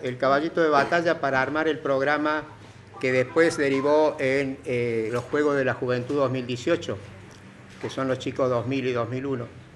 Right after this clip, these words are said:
y en donde el handball ahora estaba clasificado en varones y en mujeres para el beach, en la modalidad beach, para los Juegos Olímpicos.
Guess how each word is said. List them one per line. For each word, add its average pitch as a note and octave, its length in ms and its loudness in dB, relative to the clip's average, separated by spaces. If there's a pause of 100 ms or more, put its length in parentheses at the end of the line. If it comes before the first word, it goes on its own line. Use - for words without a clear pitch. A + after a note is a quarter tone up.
(380)
y C3 60 -2
en B2+ 100 -2
donde B2+ 220 0
el B2 140 -2
handball D3+ 340 6
ahora D#3 360 4
estaba D3 440 0 (400)
clasificado C3+ 760 4
en A#2+ 120 2
varones C#3 360 4
y D3 100 2
en D3+ 120 0
mujeres D#3 420 -2 (120)
para B2+ 440 2 (460)
el B2+ 180 2
beach, E3+ 400 2
en B2+ 120 -4
la B2 60 0
modalidad A#2+ 520 2
beach, E3 300 -2
para A#2 240 0
los A2 100 -4
Juegos A#2+ 320 -2
Olímpicos. A2 480 -8